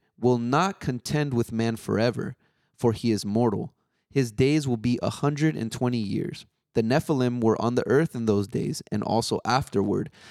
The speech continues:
when the sons of God went to the daughters of men and had children with them. They were the heroes of old, men of renown. But look at what happens, the pivot in verse five. The Lord saw how great man's wickedness on the earth had become,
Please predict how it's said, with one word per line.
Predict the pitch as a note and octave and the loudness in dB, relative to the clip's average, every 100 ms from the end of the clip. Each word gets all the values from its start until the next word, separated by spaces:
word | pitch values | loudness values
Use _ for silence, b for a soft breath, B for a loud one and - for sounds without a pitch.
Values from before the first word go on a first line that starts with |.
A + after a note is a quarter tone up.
| B | B
when | - B2 | 0 0
the | A2 | 2
sons | G#2 B2+ B2+ | 0 0 -2
of | A#2 G2+ | -2 0
God | A2+ A2+ G#2+ G2 | 2 4 2 2
went | B2 C#3+ | 0 0
to | B2+ | -2
the | G#2+ | 0
daughters | G2+ G#2+ G#2 G2+ | 2 2 0 -2
of | G2+ | -2
men | G2+ G2+ F#2+ | -2 -2 -4
and | - | -6
had | G#2 G2 | -6 -4
children | - D#3 C3 A2 | 0 0 0 -4
with | G2 - | -4 -4
them. | - D3+ - b b b b | -8 -12 -14 b b b b
They | C3 | 4
were | C#3 D3 | 4 4
the | B2 | 2
heroes | - E3 F#3 F#3 | 2 4 4 4
of | E3+ D3 | 2 0
old, | G#2+ G#2+ G#2 - b b | 2 2 0 -4 b b
men | A2+ B2+ C#3+ | 0 2 2
of | B2+ | 0
renown. | A2+ G#2 G2+ G#2 G#2 F#2+ B2+ _ _ _ _ - | 2 2 0 -4 -4 -6 -10 _ _ _ _ -2
But | A#2 - | -2 2
look | C3 C3+ | 0 2
at | |
what | B2 | 2
happens, | A#2 B2 C3 A2 G#2 | 2 0 0 -4 -4
the | - A2 | -4 -2
pivot | - C#3 A#2+ | 0 2 0
in | - A2 | -2 -2
verse | A2 G2+ | 0 0
five. | - - D2 - - _ - | -2 -2 -2 -6 -14 _ 0
The | A#2+ | 2
Lord | A#2+ B2+ F#3 G3 | 4 6 4 4
saw | - - F3+ G3+ F#3 | -2 -2 0 2 0
how | C3 D#3 | 2 2
great | C3+ G#2+ B2+ D#3 D3+ | 0 0 2 2 0
man's | B2+ B2 C#3 C3+ A#2+ | -2 -2 0 -2 -6
wickedness | G2 B2+ D3 C#3 A#2+ A2 - | -2 0 0 -2 -2 -2 -2
on | - A2 | -4 -2
the | G#2 | 0
earth | - B2 B2+ | 2 2 0
had | A2 | -4
become, | G2 - - - F#3 | -4 -6 -8 -8 -12